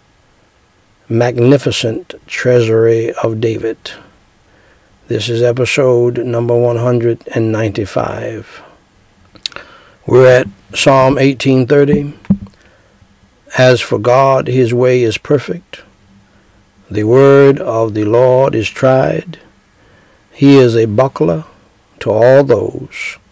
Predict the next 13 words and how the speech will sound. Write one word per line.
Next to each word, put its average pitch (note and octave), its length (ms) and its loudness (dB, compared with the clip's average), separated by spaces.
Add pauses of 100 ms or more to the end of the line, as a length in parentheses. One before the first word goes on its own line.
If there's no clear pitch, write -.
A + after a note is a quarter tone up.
(380)
that G#2+ 220 -6
trust - 600 -2 (1300)
in A2 180 0
him. F#2 440 -6 (3000)
As C3+ 280 2
for - 180 -2
God, B2 580 2
his A#2+ 280 -2
way C3 460 0
is A2+ 340 -4
perfect. - 640 -6 (2000)
Far C#3+ 580 4
past C#3 580 0